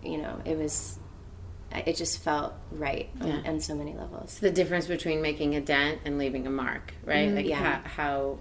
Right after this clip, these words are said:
Speaker 2: how, um, how you imp-, truly impact that place that you leave behind.
Speaker 1: Mm-hmm.
Speaker 2: And I remember when we landed at El Shaddai specifically, thinking, "This isn't the first time these women who've climbed up this hill for how many ever hours
Speaker 1: Yeah.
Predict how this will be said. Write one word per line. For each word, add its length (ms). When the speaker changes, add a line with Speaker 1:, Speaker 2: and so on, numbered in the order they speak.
Speaker 2:
how, 500
um, 420
how 160
you 220
imp-, 320
truly 420
impact 600
that 220
place 240
that 160
you 140
leave 260
behind. 440
Speaker 1:
Mm-hmm. 120
Speaker 2:
And 100
I 100
remember 440
when 380
we 140
landed 440
at 200
El 160
Shaddai 440
specifically, 880
thinking, 400
"This 180
isn't 280
the 100
first 360
time 640
these 220
women 320
who've 240
climbed 380
up 160
this 220
hill 360
for 160
how 140
many 240
ever 180
hours 480
Speaker 1:
Yeah. 80